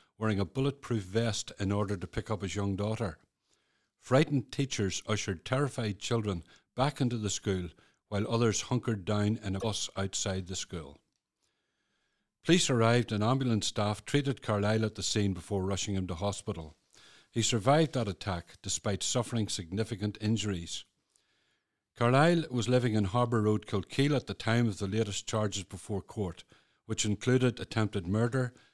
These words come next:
inflicting grievous bodily harm with intent, causing actual bodily harm, and common assault, all said to be aggravated by domestic abuse and alleged to have been committed on the thirtieth of June this year.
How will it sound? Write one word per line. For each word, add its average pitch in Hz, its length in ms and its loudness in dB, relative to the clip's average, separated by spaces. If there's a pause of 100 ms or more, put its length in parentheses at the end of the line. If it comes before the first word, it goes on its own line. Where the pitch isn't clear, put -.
(140)
inflicting 117 760 0
grievous 117 460 0
bodily 104 420 -2
harm 107 340 2
with 95 160 0
intent, 120 460 0 (480)
causing 110 420 4
actual 135 380 0
bodily 98 400 -2
harm, 87 480 -4
and 87 160 -6
common 110 320 0
assault, 101 460 -2 (420)
all 135 240 2
said 104 340 2
to - 180 -12
be 98 220 -4
aggravated 107 640 0
by 95 140 -6
domestic 98 520 -4
abuse 104 480 -2 (380)
and 101 140 -2
alleged 110 440 0
to 110 60 -2
have 95 80 -4
been 98 160 -2
committed 107 540 -2
on 95 100 -2
the 87 80 -4
thirtieth 104 480 -2
of 90 120 -6
June 101 260 -2
this 98 240 -4
year. 95 300 -4